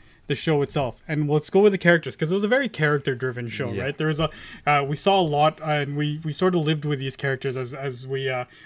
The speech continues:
Speaker 1: we entered their, most of their final days, right?
Speaker 2: Yeah.
Speaker 1: Uh, so let, let's, uh, talk to me about some of the characters. This might be, I'm gonna ask you two questions, uh, and it might be the same answer for both, but it might not
Speaker 2: Yeah.
Speaker 1: be. So let, let's see. So I wanna ask you,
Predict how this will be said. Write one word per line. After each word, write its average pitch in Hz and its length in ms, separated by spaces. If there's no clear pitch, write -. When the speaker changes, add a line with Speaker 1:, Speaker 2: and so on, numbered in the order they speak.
Speaker 1:
we 139 200
entered 139 300
their, 131 120
most 151 240
of 135 60
their 131 100
final 127 300
days, 127 340
right? 127 240
Speaker 2:
Yeah. 95 160
Speaker 1:
Uh, 139 300
so 160 220
let, 156 220
let's, - 360
uh, 156 240
talk 233 220
to 247 60
me 254 100
about 185 220
some 175 160
of 151 60
the 143 60
characters. 135 560
This 156 180
might 220 180
be, 214 320
I'm 151 80
gonna 196 120
ask 208 120
you 233 80
two 214 220
questions, 127 600
uh, 143 380
and 156 540
it 196 120
might 196 220
be 226 60
the 196 60
same 196 200
answer 196 240
for 175 100
both, 180 340
but 165 120
it 156 40
might 170 200
not 220 260
Speaker 2:
Yeah. 139 60
Speaker 1:
be. 135 80
So 143 320
let, 151 240
let's 165 120
see. 180 220
So - 100
I 165 60
wanna 226 200
ask 165 340
you, 123 160